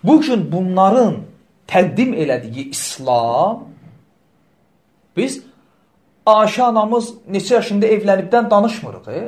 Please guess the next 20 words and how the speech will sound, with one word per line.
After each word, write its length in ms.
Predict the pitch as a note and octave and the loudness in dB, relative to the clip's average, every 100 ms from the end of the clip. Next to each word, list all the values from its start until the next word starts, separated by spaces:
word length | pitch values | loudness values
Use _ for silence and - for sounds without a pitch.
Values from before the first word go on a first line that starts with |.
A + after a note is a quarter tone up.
| A#3+ | -6
Müəyyən. 420 | G3+ C#3+ D3 C3 A#2 - _ - - - | -2 -2 -4 -8 -12 -20 _ -20 -20 2
Bu 140 | E4+ | 4
gün 280 | E4+ C4+ G#3+ | 4 0 -2
bunların 460 | G3+ G#3 G3+ G#3+ F#3 | -2 0 0 0 -4
yaşadığı, 640 | D3 - D#3+ C3+ B2 B2+ A2 - - _ _ _ _ _ - | -8 -8 -6 -6 -6 -6 -6 -8 -20 _ _ _ _ _ 0
cəmaata 600 | E3 E3+ F3+ E3 G#3 A3 - | 2 4 2 0 -2 -4 -6
təqdim 640 | - F#3 E3 - A#3 A3+ F#3 | -4 -4 -4 -6 -4 -2 -2
və 80 | E3 | -6
təbliğ 460 | - F#3 D#3+ G3+ A#3 | -4 -2 -2 -4 -4
elədikləri 720 | D#3 C3 A#2 A2+ G2+ F2+ - - _ _ - B2 - | -4 -4 -6 -10 -12 -12 -16 -20 _ _ -20 -20 0
və 160 | F3+ - | 0 0
İslam 600 | G#3 - G#3 C4 C4+ G#3 - - | -8 -8 0 2 2 -4 -16 -16
deyə, 480 | - E3+ D3+ C#3+ - | -10 -2 2 2 0
yəni 200 | B2+ B2 A#2 | -6 -10 -6
cəmaata 400 | C#3+ C3+ C3+ E3+ | -4 -4 -6 -6
tanıtdıqları 580 | E3+ D3 - - C3+ D#3+ | -6 -6 -8 -6 -4 -2
bu 100 | D#3+ D3 | -4 0
din 280 | A#3 C4 - | 2 2 0
var 160 | F2+ | -4
ha. 460 | A2 A#2+ C#3 A2 | -6 -2 0 -2